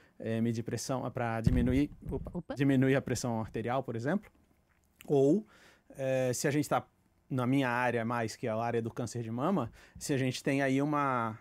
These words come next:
Speaker 1: uma resolução do câncer, uma redução do tamanho do câncer, ou um aumento em sobrevida, por exemplo.
Speaker 2: Sempre vai ter um objetivo
Speaker 1: Sempre a gente vai ter
Speaker 2: a ser
Speaker 1: um objetivo,
Speaker 2: alcançado.
Speaker 1: né? Então, a
Speaker 2: Uhum.
Speaker 1: pesquisa clínica, ela é feita isso, e tem um objetivo, e a gente vai medir depois se tem diferença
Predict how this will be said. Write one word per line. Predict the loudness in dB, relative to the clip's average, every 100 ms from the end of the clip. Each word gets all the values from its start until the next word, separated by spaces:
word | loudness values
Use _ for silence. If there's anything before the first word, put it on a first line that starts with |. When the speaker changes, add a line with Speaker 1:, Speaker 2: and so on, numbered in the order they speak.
| -8
Speaker 1:
uma | -6 -2
resolução | -2 0 -2 -2 -2 -2
do |
câncer, | -2 -2 0 -2 -4
uma | -2
redução | -4 -4 -4 -2
do | -2
tamanho | -4 -6 -6
do | -6
câncer, | -6 -2 0 0 0 -2
ou | -2
um | -2 -2
aumento | 0 -2 -4 -6
em |
sobrevida, | -6 -6 -6 -6 -8 -8
por | -8 -8
exemplo. | -8 -10 -12 -20
Speaker 2:
Sempre | -2 0 0 -2
vai | -2
ter |
um | 0
objetivo | 0 -2 -4 0
Speaker 1:
Sempre | 0 2
a | 2
gente |
vai | 2 2
ter | 0
Speaker 2:
a |
ser | 0
Speaker 1:
um | 0
objetivo, | 0 -2 -2 -2 -2 -2
Speaker 2:
alcançado. | -2
Speaker 1:
né? | 0 0 -2
Então, | -4 -6
a |
Speaker 2:
Uhum. | -4
Speaker 1:
pesquisa | -2 -2 -4
clínica, | -6 -6 -4 -4 -4
ela | -4 -2 -4 -4
é |
feita | -4 -2 -2
isso, | -2 -2
e |
tem | -2
um | -2
objetivo, | -2 -4 -2 -2 0
e |
a | 0
gente | 0
vai | 0
medir | 0 0 0
depois | 0 0 -2 -2
se | -2
tem | -2 -2
diferença | -2 -4 -4 -4 -6 -10